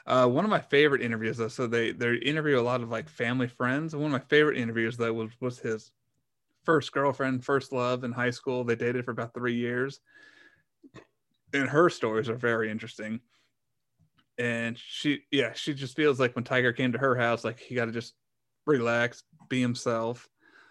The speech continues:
Um, they talk about, one thing that was just crazy is they talk about, um,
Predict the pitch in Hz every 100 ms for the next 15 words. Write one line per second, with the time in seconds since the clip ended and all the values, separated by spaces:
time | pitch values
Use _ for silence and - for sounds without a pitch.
0 | - 127 127 120 117 113 110 - - _
1 | - 120 151 139 131 127 127 - 123 147
2 | 151 123 113 120 117 - - 127 120 117
3 | 113 117 117 127 123 123 117 117 117 110
4 | 110 110